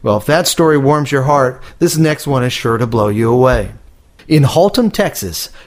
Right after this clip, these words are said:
tragedy struck when an explosion and a fire destroyed a home. The family was able to escape unharmed,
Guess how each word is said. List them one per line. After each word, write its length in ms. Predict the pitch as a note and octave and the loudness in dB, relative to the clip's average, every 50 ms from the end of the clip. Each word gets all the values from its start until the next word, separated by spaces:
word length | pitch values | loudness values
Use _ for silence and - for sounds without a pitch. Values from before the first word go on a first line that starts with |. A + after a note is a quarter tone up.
| - - | -14 -8
tragedy 640 | - - - D#3 D#3+ F#3+ G#3+ G3+ - G#3 G#3+ G#3 | -4 -2 0 0 2 2 0 0 0 0 0 0
struck 540 | - - - - F3+ D#3 B2 G2+ F#2+ - - - - - - - | -2 -2 -2 -2 0 0 0 0 -2 -6 -12 -18 -20 -14 -6 -2
when 160 | D3+ E3 F3 | 0 2 2
an 100 | E3+ E3 | 2 2
explosion 720 | D#3+ - - - - - A3 B3+ C4 A3 C#3+ C#3 C3+ C#3 D#3 | 0 -2 -4 -4 0 0 2 2 4 2 2 2 0 0 0
and 160 | - D3 F3 | 0 0 0
a 40 | F#3 | 0
fire 420 | - - C#3 A2 G#2 G2+ A2+ C3 | 0 0 -2 0 0 0 0 0
destroyed 480 | B2+ C#3+ C#3 - - - A2 G2+ G2+ G#2+ | 0 0 -2 -2 -2 -2 0 0 0 0
a 80 | C3 C3 | 0 0
home. 440 | A2 E3 E3+ D#3 C3 G2 E2+ F2+ - - _ _ _ _ _ _ - - - D#3+ - - | 2 2 2 2 2 0 -4 -8 -14 -20 _ _ _ _ _ _ -20 -20 -20 -20 -12 -8
The 80 | - C3+ | -8 -4
family 540 | - - F3+ F#3 G#3+ A#3+ B3 G3 D3 C3+ | -2 0 2 2 4 4 4 4 4 2
was 220 | C3 C#3+ C#3+ C3 C#3+ | 2 0 0 2 2
able 240 | C#3 D3+ E3 F#3+ F3 | 0 2 2 2 2
to 100 | F#3 F3 | 2 2
escape 400 | - - - D3 C#3 C3+ - C#3+ | 0 0 0 0 0 0 0 0
unharmed, 680 | C#3+ C#3 - - E3+ E3+ D3+ A2+ E2 - - - | -2 -2 -2 -2 0 0 0 -2 -4 -8 -14 -20